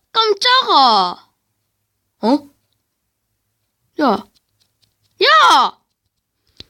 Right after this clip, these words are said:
나 어떻게 나가려고? 야! 야!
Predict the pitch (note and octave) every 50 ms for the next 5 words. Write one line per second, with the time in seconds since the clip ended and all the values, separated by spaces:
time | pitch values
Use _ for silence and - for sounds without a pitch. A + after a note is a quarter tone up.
0 | _ - C5+ C#5 C#5 C#5+ C#5 D5 - - A#4+ G4+ F4+ E4+ E4 D#4+ D#4 D4 C#4 -
1 | B3 A#3+ A3 G3+ F#3 F#3 - _ _ _ _ _ _ _ _ _ _ _ _ _
2 | _ _ _ _ _ _ _ _ _ _ _ _ _ _ _ _ _ _ _ _
3 | _ _ _ _ _ _ _ _ _ _ _ - A4 C5 D5 C#5 F#4+ D#4+ C#4 B3
4 | G#3+ F3+ - _ _ _ _ _ _ _ _ _ _ _ _ _ _ _ _ _
5 | _ - D#5 F5 F#5 F#5 F#5 F5+ F5 F5 F5 E5+ E5+ E5 D#5+ D#5 D5+ C#5+ - B4
6 | A#4+ A#4+ G#4 F#4 E4+ D#4 D4+ G4+ -